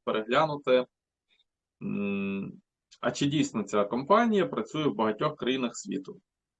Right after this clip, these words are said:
Почнемо з України. Напишемо MetLife Київ. Адреса. Нам зразу вибило адресу, вулиця Жилянська, сто десять у Києві.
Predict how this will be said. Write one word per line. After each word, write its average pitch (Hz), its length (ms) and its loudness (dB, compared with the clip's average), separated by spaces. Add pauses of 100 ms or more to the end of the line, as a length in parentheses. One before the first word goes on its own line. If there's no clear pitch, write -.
(120)
Почнемо 165 400 0
з 135 80 -4
України. 90 480 -2
Напишемо 113 640 -2
MetLife 151 400 0 (300)
Київ. 95 340 0 (1300)
Адреса. 101 580 0 (4000)
Нам 123 220 2
зразу 110 360 4
вибило 95 420 4
адресу, 151 480 4
вулиця 104 420 -6
Жилянська, 98 560 0
сто - 180 -2
десять 160 420 2
у 113 60 -8
Києві. 90 480 2